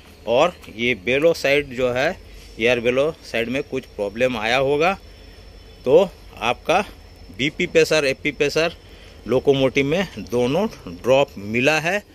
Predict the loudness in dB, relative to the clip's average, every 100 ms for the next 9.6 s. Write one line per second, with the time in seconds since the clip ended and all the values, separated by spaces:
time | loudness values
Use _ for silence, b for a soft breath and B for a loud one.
0 | B -10 -8 -6 -8 -8 -6 -4 -4 -2
1 | 2 2 0 -2 -6 -6 -6 -6 -8 -6
2 | -6 -6 -10 -14 -14 -12 -8 -8 -6 -8
3 | -8 -12 -12 -14 -16 -18 -16 -16 -16 -12
4 | -8 -8 -10 -20 -20 -20 -20 -20 -20 -20
5 | -16 4 6 6 0 -10 -20 -12 -10 -6
6 | -4 -2 -2 -2 -4 -2 0 -2 -2 -2
7 | -2 -4 -6 -2 -2 -2 -6 -8 -8 -8
8 | -6 -4 -4 0 0 0 -2 -6 -4 -4
9 | -4 -4 -6 -6 -6 -6